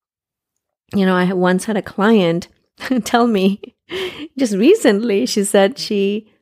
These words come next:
hides her laptop. I found this so cute and so funny and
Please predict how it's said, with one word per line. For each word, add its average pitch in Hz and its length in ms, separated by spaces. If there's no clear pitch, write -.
hides 220 720
her 220 160
laptop. 214 840
I 214 60
found 202 260
this 202 120
so 208 260
cute 208 340
and 196 140
so 190 220
funny 190 580
and 185 300